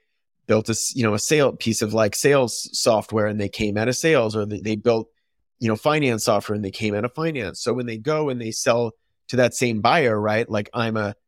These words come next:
ciso, I'm a former ciso and I created some security software. They speak ciso. So they can get, they can kinda listen and tailor, right, in a way that is a non-scalable function as you go.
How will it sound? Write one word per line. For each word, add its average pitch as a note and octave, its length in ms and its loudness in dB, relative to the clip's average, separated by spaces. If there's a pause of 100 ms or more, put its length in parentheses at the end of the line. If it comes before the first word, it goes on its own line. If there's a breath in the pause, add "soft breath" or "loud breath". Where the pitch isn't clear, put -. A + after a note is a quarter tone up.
(100)
ciso, - 500 0
I'm A#2 160 2
a A2 100 0
former A2 380 -2
ciso C3 720 2
and A2+ 160 -10
I G2+ 380 -2
created G#2+ 400 -2
some G2+ 320 -6
security D3 560 0
software. G#2 600 0 (680)
They C#3 260 4
speak B2+ 400 0
ciso. F#3+ 520 0 (340)
So D#3+ 180 0
they D3 140 0
can A#2 240 -4
get, D#3 240 -2
they C3 120 2
can B2+ 140 -6
kinda B2 220 0
listen A#2+ 560 0
and G#2 240 -4
tailor, C#3+ 560 2
right, A#2 340 0
in A#2 140 0
a A2+ 60 2
way B2+ 380 0
that A2+ 180 0
is G#2+ 280 -4
a A2+ 140 -2
non-scalable G#2+ 1000 -2
function B2+ 480 -2
as G#2 240 -4
you G#2 100 -4
go. E2+ 300 -4